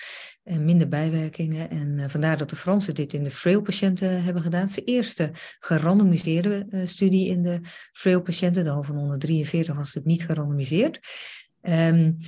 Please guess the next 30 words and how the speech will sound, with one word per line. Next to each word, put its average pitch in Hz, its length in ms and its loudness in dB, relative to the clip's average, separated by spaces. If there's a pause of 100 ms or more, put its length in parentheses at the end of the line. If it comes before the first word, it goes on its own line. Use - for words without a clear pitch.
(180)
ze - 140 -2
hebben 185 180 4
gekeken 247 380 2
met 165 120 0
de - 60 -10
Simplified 208 640 -2
Frailty 202 320 0
Index. 202 480 2
Dus 156 200 -8
als - 260 -8
je 190 60 0
heel 196 560 4
eerlijk 160 320 0
bent, 143 360 -4
zaten 160 380 -2
er 151 100 -2
ook 175 180 -2
twintig 165 300 0
procent 156 360 -4
intermediate 151 640 -4
fit 202 200 -2
patiënten 196 460 2
bij, 190 260 2
als 156 160 -4
je 160 60 -4
naar 143 180 -4
de 143 180 -4
goudstandaard 180 760 -2
ging 175 220 -2
kijken. 175 460 -2